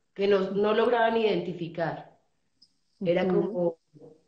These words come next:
Speaker 1: una vaina muy densa, pues densa y, y linda, era raro. Nunca logré identificar como para decir es celestial, no, tampoco. Pero sí es poderosa,
Speaker 2: Ujú.
Speaker 1: muy bella,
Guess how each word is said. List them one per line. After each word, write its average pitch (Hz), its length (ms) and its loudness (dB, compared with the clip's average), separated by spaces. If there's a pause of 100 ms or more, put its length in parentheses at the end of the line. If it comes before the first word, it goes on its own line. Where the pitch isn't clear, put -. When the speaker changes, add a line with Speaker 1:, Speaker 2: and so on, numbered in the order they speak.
(120)
Speaker 1:
una 170 260 0
vaina 190 460 0
muy 202 240 2
densa, 165 600 -2
pues 202 300 0
densa 208 400 2
y, 208 220 -2
y 190 140 -4
linda, 185 460 -2
era 214 240 0
raro. 196 300 -2 (440)
Nunca 247 340 0
logré 262 260 2
identificar 196 560 0
como 202 140 -2
para 202 140 -2
decir 180 180 -4
es 175 80 -6
celestial, 214 680 -4
no, 160 200 -4
tampoco. 143 580 -6 (640)
Pero 196 140 -2
sí 202 80 -2
es 220 80 -8
poderosa, 190 640 -2 (420)
Speaker 2:
Ujú. 190 280 -4
Speaker 1:
muy 202 240 2
bella, - 260 -2